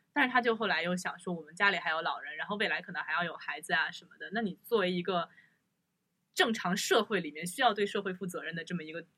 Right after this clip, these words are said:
一个成员来讲，你这样子整个把工作辞掉，完全就只做旅游，或者只能把旅游当成职业的话，其实很多时候会有各种你面，就想不到的，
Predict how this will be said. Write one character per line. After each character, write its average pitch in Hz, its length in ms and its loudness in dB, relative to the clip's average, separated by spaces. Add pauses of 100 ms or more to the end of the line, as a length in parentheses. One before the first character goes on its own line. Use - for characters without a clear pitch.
一 185 120 -4
个 214 80 2
成 196 240 -4
员 196 240 2
来 151 160 -4
讲， - 260 -6 (380)
你 185 280 0 (120)
这 226 100 2
样 170 220 4
子 156 420 -6 (240)
整 180 160 -2
个 190 140 -4
把 170 160 2
工 208 240 -2
作 196 120 0
辞 175 280 -4
掉， 170 240 2
完 156 160 0
全 170 260 -4
就 160 340 -4 (680)
只 175 180 -4
做 214 220 6
旅 165 160 -4
游， 156 180 -8
或 185 140 0
者 185 60 4
只 175 120 -2
能 180 140 -4
把 190 100 4
旅 202 140 2
游 147 120 -6
当 190 160 2
成 220 160 2
职 160 160 -6
业 185 120 0
的 180 80 0
话， 180 120 0
其 190 220 -6
实 185 240 -2
很 196 160 -8
多 180 140 -6
时 175 160 -10
候 175 160 -4
会 208 120 0
有 180 280 0 (100)
各 247 100 4
种 180 200 0
你 180 80 2
面， 185 240 0 (100)
就 254 100 -2
想 214 280 0
不 196 80 -6
到 233 180 4
的， 160 160 -6